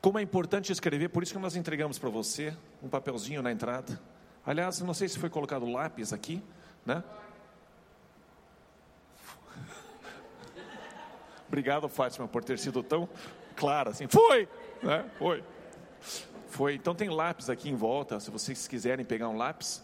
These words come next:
Quiser levar pra casa, leva pra casa, mas daí traz de volta, tá?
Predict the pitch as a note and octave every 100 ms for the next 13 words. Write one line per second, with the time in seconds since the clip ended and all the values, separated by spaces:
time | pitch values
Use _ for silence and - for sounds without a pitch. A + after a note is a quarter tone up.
0 | - - - E3+ A3+ G#3 G3+ E3 F3+ E3
1 | E3 C#3+ C#3 - C3 D#3+ C#3 C3 C#3 D3+
2 | F3+ - - - - - D#3 F3 F3+ G3+
3 | F3+ G3 - F#2+ D3 G#3+